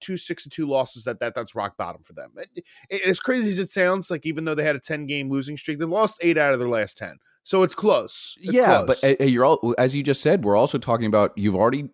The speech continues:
Speaker 2: experienced a ten-game losing streak. Now you're li-, experiencing eight out of ten. You're on a four-game losing streak or pointless str-, no, yeah, l-, whatever the, whatever the stupid phrase is, winless streak, c-, 'cause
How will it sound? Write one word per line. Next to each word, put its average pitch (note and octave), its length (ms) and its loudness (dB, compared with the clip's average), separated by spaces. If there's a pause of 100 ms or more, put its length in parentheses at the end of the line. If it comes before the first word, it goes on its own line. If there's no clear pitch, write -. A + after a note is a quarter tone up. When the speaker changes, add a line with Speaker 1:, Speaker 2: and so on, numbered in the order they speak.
Speaker 2:
experienced A#2 480 0
a F#2+ 40 -6
ten-game G2 420 2
losing D2+ 240 -2
streak. D#2 320 -6 (240)
Now G2 140 2
you're C3+ 240 2
li-, A#2+ 100 0
experiencing G#2 600 -4
eight G2+ 200 -2
out A#2 160 2
of - 80 -8
ten. D#2+ 360 -6 (140)
You're G#2 140 0
on G2 80 0
a - 40 -8
four-game B2+ 540 0
losing G2 280 0
streak E2 400 -6 (300)
or E2+ 260 -2 (120)
pointless G2 380 -6
str-, - 140 -14 (100)
no, A2 200 2
yeah, F#2 260 0 (120)
l-, F2+ 80 -4
whatever G#2+ 320 0
the, F#2 120 -2 (260)
whatever F#3 220 4
the B2+ 100 0
stupid - 460 -2
phrase F#2 480 -2
is, D#2 180 -6 (100)
winless B2+ 400 2
streak, - 480 -10 (320)
c-, G2+ 160 2 (120)
'cause E2+ 260 -4